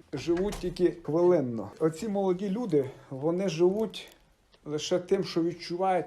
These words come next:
і, і, і те, що бачать в своїй уяві. От, вони відчувають оцей імпульс, е, любові,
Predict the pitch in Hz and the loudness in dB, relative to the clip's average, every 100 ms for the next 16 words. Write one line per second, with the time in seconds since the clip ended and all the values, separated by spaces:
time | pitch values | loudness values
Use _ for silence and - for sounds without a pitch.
0 | - 147 - _ - 143 - 151 - 180 | -6 -12 -14 _ -8 -8 -8 -12 2 4
1 | 170 156 151 139 156 156 143 - 143 139 | 4 0 -8 -4 -4 -4 -10 -12 -8 -8
2 | 135 120 67 62 - _ _ _ _ _ | -6 -6 -6 -10 -16 _ _ _ _ _
3 | _ 123 107 131 160 214 214 170 - 220 | _ -12 -10 -6 -4 -4 -6 -10 -2 2
4 | 220 190 156 - _ _ _ _ _ - | 4 4 2 -8 _ _ _ _ _ -10
5 | 139 - 156 190 165 131 131 113 - - | -6 -2 -2 0 -2 -2 -8 -8 -12 -16
6 | - 110 120 120 101 98 135 131 117 92 | -12 -6 -4 -4 -4 -6 -6 -2 -2 -2